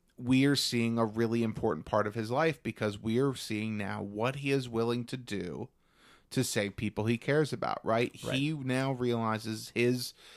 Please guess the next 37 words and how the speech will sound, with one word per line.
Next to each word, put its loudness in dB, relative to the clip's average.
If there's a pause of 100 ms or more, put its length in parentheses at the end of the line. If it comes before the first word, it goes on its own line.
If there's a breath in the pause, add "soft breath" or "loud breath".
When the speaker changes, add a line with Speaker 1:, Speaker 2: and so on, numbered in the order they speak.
(220 loud breath)
Speaker 1:
desire 4
to 0
save 2
his -2
mother, 2
or 2
he 0
feels 0
his 0
desire 2
to -4
save -2
his -2
mother 2
wasn't 0
strong 2
enough -4 (320 loud breath)
because -2
he -4
feels 0
personally -2
responsible. -6
He -8
feels -6
he's -12
failed. -10 (260 loud breath)
So 4
when 4
this 2
same 2
situation -2
is -4
gonna -2
come -2
up 0
next 0
week, -4